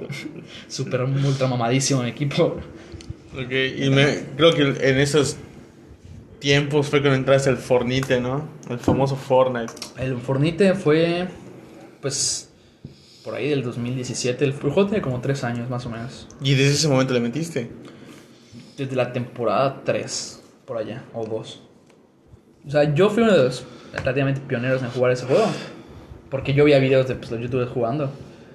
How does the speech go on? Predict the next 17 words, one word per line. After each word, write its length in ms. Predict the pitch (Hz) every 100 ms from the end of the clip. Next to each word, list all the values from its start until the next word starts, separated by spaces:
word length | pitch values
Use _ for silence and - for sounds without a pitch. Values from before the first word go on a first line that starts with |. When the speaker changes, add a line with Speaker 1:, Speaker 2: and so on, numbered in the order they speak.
| - - _
Speaker 1:
Y 80 | 139
yo 100 | 135
tenía, 260 | 135 135 127
yo 160 | 135
tenía 160 | 139 139
el 100 | 131
Xbox 460 | - 131 - - - - - -
de, 180 | 117 107 107
de 80 | 110
Brito. 340 | 123 139 135 - - -
Gracias, 180 | 120 120 127
Brito, 160 | 131 127 151
por 100 | 127
prestarme 420 | 143 135 123 120
el 80 | 117
Xbox, 440 | 131 123 - - -
¿sabes? 260 | - 151 -